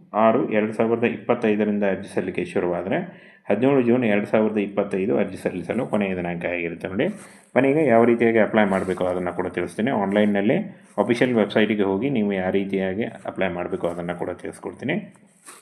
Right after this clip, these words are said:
ಇಲ್ಲಿ ಕಾಣಿಸ್ತಾ ಇದೆ ನೋಡಿ, ಅಫಿಷಿಯಲ್ ವೆಬ್ಸೈಟ್ನ ಇದು ಅಪ್ಲಿಕೇಶನ್ ಫಾರ್ಮು ನೋಡಿ. ಕರೆಕ್ಟಾಗಿ ಮೊದಲು ನೋಡ್ಕೊಳ್ಳಿ ಯಾವ ರೀತಿಯಾಗಿ ಅಪ್ಲೈ ಮಾಡಬೇಕು ಅಂತ.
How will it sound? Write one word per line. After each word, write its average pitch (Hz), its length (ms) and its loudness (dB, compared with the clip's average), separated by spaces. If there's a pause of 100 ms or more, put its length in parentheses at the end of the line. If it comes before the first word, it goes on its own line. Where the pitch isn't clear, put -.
(440)
ಇಲ್ಲಿ 120 140 6
ಕಾಣಿಸ್ತಾ 98 320 4
ಇದೆ 90 120 6
ನೋಡಿ, 123 380 2 (300)
ಅಫಿಷಿಯಲ್ 120 420 6
ವೆಬ್ಸೈಟ್ನ 104 500 4 (200)
ಇದು 95 400 4
ಅಪ್ಲಿಕೇಶನ್ 95 640 0
ಫಾರ್ಮು 95 560 6 (360)
ನೋಡಿ. 113 140 8
ಕರೆಕ್ಟಾಗಿ 110 460 4
ಮೊದಲು 98 320 2
ನೋಡ್ಕೊಳ್ಳಿ 92 440 4
ಯಾವ 92 200 4
ರೀತಿಯಾಗಿ 90 380 4
ಅಪ್ಲೈ 87 240 0
ಮಾಡಬೇಕು 87 400 -4
ಅಂತ. 85 180 -4